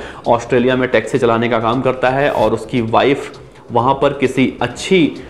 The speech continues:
कंपनी में नौकरी करती है। उन दोनों की ज़िंदगी चलती है, लेकिन उन दोनों की जो शादी की ज़िंदगी थी, वो ज़्यादा दिनों तक चली नहीं, चल नहीं पाई। आपसी खटपट होने लगा और कहा जाता है कि सूखा कहलों की पत्नी का किसी से वहाँ पर अफेयर शुरू हो गया था, इसीलिए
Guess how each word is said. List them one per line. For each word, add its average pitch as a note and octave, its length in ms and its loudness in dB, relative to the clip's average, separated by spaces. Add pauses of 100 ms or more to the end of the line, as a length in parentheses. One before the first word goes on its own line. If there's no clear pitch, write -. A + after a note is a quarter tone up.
(160)
कंपनी B2 340 0
में A#2+ 360 2 (220)
नौकरी A2+ 320 0
करती B2+ 320 0
है। C3+ 100 -2
उन B2 120 -2
दोनों A#2 220 2
की A#2+ 100 2
ज़िंदगी A2 400 2
चलती A2+ 360 2
है, E3 180 4 (320)
लेकिन D#3+ 340 4 (440)
उन D3 160 6
दोनों F3 280 6
की G#3 600 0
जो C3 240 6
शादी C3+ 440 2
की E3+ 300 0
ज़िंदगी C3+ 440 0
थी, F3 200 0
वो E3 160 4
ज़्यादा B2 300 4
दिनों E3 260 0
तक F3 120 -2
चली E3+ 220 4
नहीं, A#2 120 4
चल C#3 260 2
नहीं C3 120 0
पाई। A2 220 -6 (720)
आपसी A#2 340 2
खटपट D3+ 360 0
होने D3 200 2
लगा C#3 260 4
और A#2+ 360 2
कहा B2+ 220 0
जाता B2+ 280 0
है C#3+ 120 2
कि C#3+ 240 2
सूखा C3+ 300 0
कहलों B2+ 320 2
की C3+ 140 -2
पत्नी B2+ 320 0
का B2+ 100 2
किसी B2 260 -2
से C3+ 120 -2
वहाँ A2+ 200 2
पर A#2 140 2
अफेयर A#2 260 2
शुरू D3+ 220 2
हो C#3 80 6
गया C3+ 160 2
था, C#3+ 100 -2
इसीलिए C3+ 460 0